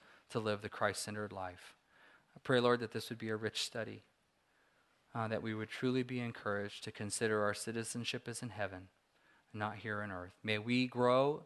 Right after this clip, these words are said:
more and more in skill in our love. May it abound more and more with knowledge and discernment,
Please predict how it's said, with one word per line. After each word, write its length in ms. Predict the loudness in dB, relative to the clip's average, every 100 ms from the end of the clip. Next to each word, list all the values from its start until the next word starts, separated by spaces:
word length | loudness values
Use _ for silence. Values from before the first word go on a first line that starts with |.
| _ _ _ _ _ -4
more 300 | 0 4 4
and 80 | 4
more 280 | 4 4 2
in 160 | 0
skill 540 | -2 0 2 2 0 -4 -16 -20 _ _ _ _ -2
in 100 | 2
our 140 | 2
love. 320 | 2 0 -2 -4
May 140 | -2
it 80 | -2
abound 460 | 2 4 4 2 -2
more 320 | 0 2 2
and 80 | 0
more 360 | -4 -8 -10 _ -12
with 200 | -12 -4
knowledge 440 | 0 2 0 -2
and 100 | -8
discernment, 640 | -8 -10 -10 -10 -10 -14